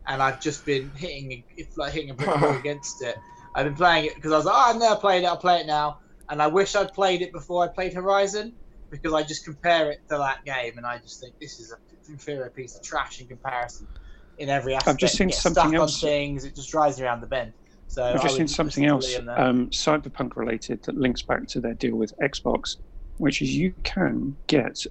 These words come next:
Speaker 3: a Xbox five terabyte, um, Cyberpunk twenty seventy-seven themed external hard drive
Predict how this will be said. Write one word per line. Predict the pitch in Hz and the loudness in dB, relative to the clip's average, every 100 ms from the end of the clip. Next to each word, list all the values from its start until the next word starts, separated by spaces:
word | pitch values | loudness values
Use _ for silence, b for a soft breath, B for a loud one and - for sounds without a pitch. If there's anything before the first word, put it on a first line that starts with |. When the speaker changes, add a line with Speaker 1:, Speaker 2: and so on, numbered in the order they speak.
| - | 0
Speaker 3:
a | 143 135 135 | 2 2 0
Xbox | 147 151 - 139 - | -2 0 0 0 0
five | - - 165 160 | -2 0 2 2
terabyte, | - 165 151 147 120 120 - - _ _ _ _ _ _ _ _ _ - | 0 0 2 2 0 -2 -4 -8 _ _ _ _ _ _ _ _ _ 0
um, | 127 123 120 123 - - _ - | 2 2 0 -4 -18 -20 _ -8
Cyberpunk | - 151 151 151 147 147 | -2 0 0 -2 -2 -2
twenty | 156 147 | -2 -2
seventy-seven | - 139 131 - 139 127 | -2 -2 -2 -2 -2 -4
themed | - 156 131 - | -4 0 0 0
external | 156 147 - 147 147 143 | -2 -2 2 4 6 4
hard | - 156 147 | 2 -2 0
drive | - - - | -2 -2 -4